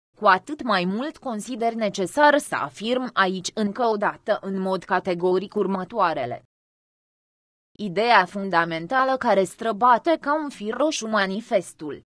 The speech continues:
și anume că producția economică și, determinată de aceasta în mod necesar,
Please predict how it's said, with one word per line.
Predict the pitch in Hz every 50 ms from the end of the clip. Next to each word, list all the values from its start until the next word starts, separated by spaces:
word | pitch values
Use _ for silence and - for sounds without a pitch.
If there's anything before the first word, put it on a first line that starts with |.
| _ _
și | - - - 269
anume | 247 247 254 269 302 285 269 262
că | - 240 208 -
producția | - 226 208 202 190 190 190 - - - 196 180 202
economică | 208 202 202 185 185 196 202 214 202 180 240 226
și, | 208 - - 185 180 160 - _ _ -
determinată | 190 180 202 254 294 240 214 202 196 214 214 226 262 302 - 226 196
de | 175 156
aceasta | - 185 - - - 202 202 202 - - 233 208 196 208 -
în | 196 202 190
mod | 190 196 202 196
necesar, | 190 185 175 175 247 254 - - - 262 262 269 269 -